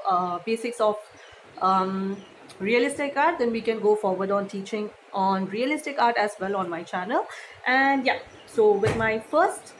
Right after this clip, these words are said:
tutorial, we'll be going ahead and learning the basics of color grids. Okay, take care. Oh, I almost forgot. If you do like my channel, please do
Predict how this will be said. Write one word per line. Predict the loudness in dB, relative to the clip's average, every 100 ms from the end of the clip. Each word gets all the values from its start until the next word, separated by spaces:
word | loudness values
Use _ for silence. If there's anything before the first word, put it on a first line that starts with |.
| -20 -20 -4
tutorial, | 2 4 4 2 2
we'll | 0 0
be | 0
going | 2 2 2
ahead | -2 -2
and | 0
learning | 2 0 0
the | 0
basics | 2 2 0 -6 -2
of | 2 2 0 0
color | 0 0
grids. | -4 -10 -8
Okay, | -8 -8 -2 -2 -2 -8 -20 -20 -10
take | -8 -6
care. | -2 0 0 -4 -18 -20 -20 -20 -8 -2 0 0 -8 -8 -16 -16 -18 -6 -4 -4 -6 -12 -16 -18 -2
Oh, | -2 -2 0
I | 2
almost | 2 0 -4
forgot. | -4 -4 -6 -12 -20 -6
If | -2 2
you | 4
do | 6 6
like | 4 2
my | 2
channel, | 4 4 4 2 0
please | 2 2 2
do | -4 -4